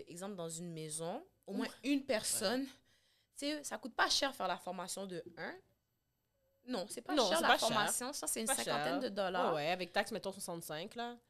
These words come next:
Speaker 1: Tu sais, c'est, dans chaque maison, au moins une personne devrait savoir au moins la base des secourismes.
Speaker 2: Ouais.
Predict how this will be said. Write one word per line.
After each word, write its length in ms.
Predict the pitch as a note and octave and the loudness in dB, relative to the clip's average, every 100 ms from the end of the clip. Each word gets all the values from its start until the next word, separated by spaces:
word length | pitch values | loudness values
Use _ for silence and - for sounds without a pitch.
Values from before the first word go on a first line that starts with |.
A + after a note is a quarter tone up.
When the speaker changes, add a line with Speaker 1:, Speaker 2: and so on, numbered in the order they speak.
| _ _ _ _ - | _ _ _ _ -14
Speaker 1:
Tu 60 | - | -4
sais, 200 | C#4 D4 | -2 -2
c'est, 200 | - - _ - - | -6 -8 _ -16 -8
dans 120 | B3+ | -4
chaque 300 | B3+ F4 - | -2 -2 -2
maison, 300 | B3 A#3 C#4+ | -4 0 0
au 20 | |
moins 160 | B3 A3 - | -2 -4 -4
une 140 | D4 | -2
personne 360 | - A3 B3+ A#3+ | -2 -2 -2 -2
devrait 220 | G3 F#3+ | -4 -4
savoir 400 | G#3 F3+ G3+ G3+ | -4 -2 -4 -4
au 20 | |
moins 140 | G#3 A3+ G3+ | -6 -6 -6
la 140 | F3+ E3+ | -6 -6
base 300 | E3+ F#3+ F3 | -2 -2 -2
des 80 | |
secourismes. 640 | F3 F3+ - E3+ E3 D3+ - _ _ _ | -8 -8 -12 -12 -8 -8 -10 _ _ _
Speaker 2:
Ouais. 100 | - | -20